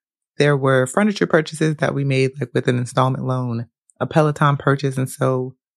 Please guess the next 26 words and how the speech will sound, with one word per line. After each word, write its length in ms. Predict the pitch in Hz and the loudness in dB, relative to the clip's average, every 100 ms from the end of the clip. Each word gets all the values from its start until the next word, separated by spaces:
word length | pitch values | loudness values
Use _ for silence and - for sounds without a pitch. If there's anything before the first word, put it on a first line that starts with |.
| _ | _
loosely, 580 | 147 147 175 190 196 190 | -4 4 4 4 2 2
I'm 160 | 139 139 | 2 -2
figuring 380 | 156 151 143 135 | -2 0 -2 0
all 240 | 127 135 | 0 -2
of 100 | 127 | -2
those 180 | 127 131 | -2 -2
things 240 | 135 135 | -2 -2
into 260 | - 131 135 | -4 -2 -2
the 80 | 131 | -2
number, 440 | 123 131 170 170 _ _ _ _ _ | -4 -2 -2 -2 _ _ _ _ _
but 300 | 151 135 - | 0 0 -2
it's 240 | 139 135 - | -4 -4 -4
roughly 720 | 143 220 - 151 139 123 123 _ _ _ _ | 0 2 2 0 0 -2 -8 _ _ _ _
one 280 | 139 135 139 | -6 0 0
hundred 400 | 131 143 135 131 | 2 0 0 -2
and 140 | 127 | -2
seventy-three 640 | 127 131 127 123 123 131 123 | -2 -2 -2 -2 -4 -4 -6
K. 360 | - - - _ _ _ _ _ | -2 -4 -4 _ _ _ _ _
I 80 | 135 | 0
don't 200 | 143 151 | 2 2
think 160 | 170 | 0
it's 160 | 165 - | 0 -2
less, 380 | 160 160 202 - _ _ _ _ - | -2 0 -4 -12 _ _ _ _ -4
maybe 440 | 139 139 160 165 | 0 2 2 0
slightly 380 | - 156 - 151 | 0 0 0 0
more. 460 | 156 156 165 196 | 0 2 0 -2